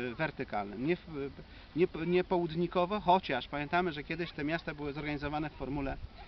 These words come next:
hanzeatyckiej, ale to była pewna unia.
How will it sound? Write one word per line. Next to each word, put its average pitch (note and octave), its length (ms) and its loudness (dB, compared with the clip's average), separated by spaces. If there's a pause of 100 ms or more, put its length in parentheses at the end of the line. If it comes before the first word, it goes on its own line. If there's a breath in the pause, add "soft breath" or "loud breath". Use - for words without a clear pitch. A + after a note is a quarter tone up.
(160 loud breath)
hanzeatyckiej, F3+ 680 6 (380 loud breath)
ale D#3 120 2
to G#3 60 2
była F#3+ 140 4
pewna F3 280 2
unia. A#2+ 340 -2